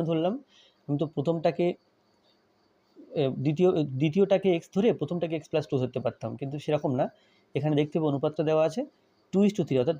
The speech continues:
প্রথম বৃত্তটা ছোট, পরের বৃত্তটা বড়, সেই জন্য পরেরটা আমি বেশি ধরেছি দুই, আর প্রথমটাকে এক্স ধরেছি। তো যাই হোক, এই পরিধির অনুপাত, অনুপাত বলা আছে two is to three, অর্থাৎ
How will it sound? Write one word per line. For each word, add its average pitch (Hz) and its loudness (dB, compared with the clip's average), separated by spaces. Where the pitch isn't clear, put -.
প্রথম 139 -2
বৃত্তটা 165 -2
ছোট, 135 -6
পরের 139 4
বৃত্তটা 143 -2
বড়, 110 0
সেই 127 0
জন্য 143 -2
পরেরটা 123 -2
আমি 196 -4
বেশি 147 0
ধরেছি 120 -2
দুই, 127 -10
আর 113 2
প্রথমটাকে 160 -2
এক্স - -4
ধরেছি। 113 -10
তো 202 0
যাই 196 6
হোক, 208 2
এই 170 2
পরিধির 160 2
অনুপাত, 139 0
অনুপাত 139 0
বলা 151 4
আছে 185 -2
two 156 -2
is 147 -8
to 160 -4
three, 113 -4
অর্থাৎ - -6